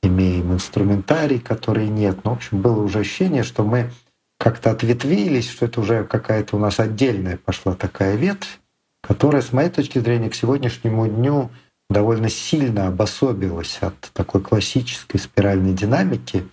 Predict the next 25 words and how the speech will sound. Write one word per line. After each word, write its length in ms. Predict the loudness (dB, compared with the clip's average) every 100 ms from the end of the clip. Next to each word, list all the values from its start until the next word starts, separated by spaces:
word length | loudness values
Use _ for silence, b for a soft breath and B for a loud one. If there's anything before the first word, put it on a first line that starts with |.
| _ _ _ -12
Ну, 80 | -2
как 220 | 0 0
бы 80 | -4
продолжаем 640 | 0 2 4 4 0 -2
это 80 | -4
называть 300 | 0 0 0
спиральной 480 | -2 0 0 0 0
динамикой, 580 | 0 0 2 0 -2 -4
но, 80 |
тем 220 | -2 -2 0
не 60 |
менее, 340 | 0 2 0 0
эта 160 | 0
модель 420 | 0 0 0 0
уже 320 | 0 0 -2 -4 B B _ _
частично 720 | -2 -2 0 -2 0 0 2
другая. 640 | 2 2 2 0 -2 -10 -20 _ _ _
Вот 200 | 0 2
одно 260 | 2 4 2
из, 140 | 2
кстати, 480 | -2 -2 -2 0 0
э, 680 | 0 2 0 0 -2 -4 -6 -12 -20 _ 0 0
как 220 | 2 0 0
бы 80 | -4
признаков — 760 | 0 2 2 0 0 -2 -2